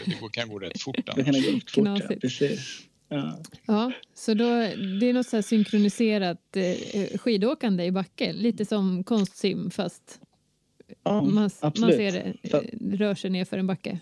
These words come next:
Speaker 3: Ja.
Speaker 2: Lite, lite mer fart och
Speaker 3: Ja.
Speaker 2: lite mer riskfaktorer.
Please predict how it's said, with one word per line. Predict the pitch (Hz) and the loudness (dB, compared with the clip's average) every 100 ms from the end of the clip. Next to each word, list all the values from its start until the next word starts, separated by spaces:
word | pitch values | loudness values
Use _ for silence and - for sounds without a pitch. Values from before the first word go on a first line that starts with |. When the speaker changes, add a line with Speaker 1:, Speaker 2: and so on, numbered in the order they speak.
| - | -2
Speaker 3:
Ja. | 208 277 _ _ - - - - - | 0 -2 _ _ -20 -20 -20 -20 -4
Speaker 2:
Lite, | 143 151 151 151 143 | 4 4 4 0 2
lite | 147 147 | 0 2
mer | 143 | 0
fart | 127 - - - - | 0 -4 -6 -10 0
och | |
Speaker 3:
Ja. | 196 | 4
Speaker 2:
lite | 131 135 127 | 6 4 0
mer | 120 120 131 127 135 | 0 -2 -4 -4 2
riskfaktorer. | 135 127 - 123 - - - - | 2 2 -2 -4 0 0 0 -4